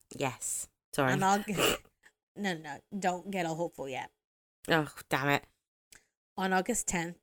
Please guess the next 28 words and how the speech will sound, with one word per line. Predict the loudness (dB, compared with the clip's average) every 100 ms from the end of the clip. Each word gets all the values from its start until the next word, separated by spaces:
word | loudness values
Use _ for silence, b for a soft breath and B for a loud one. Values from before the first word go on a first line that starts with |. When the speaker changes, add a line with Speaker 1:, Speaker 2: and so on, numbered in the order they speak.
| -2
Speaker 2:
the |
Superior | 0 0 0 0 2 0
Court | -2 -2 -2 -2
sentenced | -6 -6 -8 -4
Franklin | -2 -4 -8 -12 -14 -16
on | -14 -8
each | -6 -6 -4
court, | -4 -4 -8 _ _
naming | -6 -4 -4 -4
the | -4 -6
individual | -6 -8 -8 -8 -6 -6 -6
victims. | -10 -10 -16 -10 -8 -8 _ _ _ _ _ _ _ -4
During | 2 2
the | 2
sentencing, | 4 4 4 0 -2 -2 -8 -14
Franklin | -2 0 0 -2
sat | -4 -6 -8
cold-faced, | -4 -2 -2 -2 -4 -4 -10 -14 _ _
showing | -10 -6 -8 -8 -10 -10
no | -8 -8 -12 _
emotions. | -14 -12 -10 -12 -14 -18 -18 -20 _ _ _ _ _ -2
Then | 2 2
on | 2
March | 0 0 -4
thirteenth, | 0 0 0 -4 -4 -4 -8 -16 _ -8
two | -6 -2
thousand | 0 0 -2 -8 -4
nineteen, | -2 -2 -2 -6 -8 -14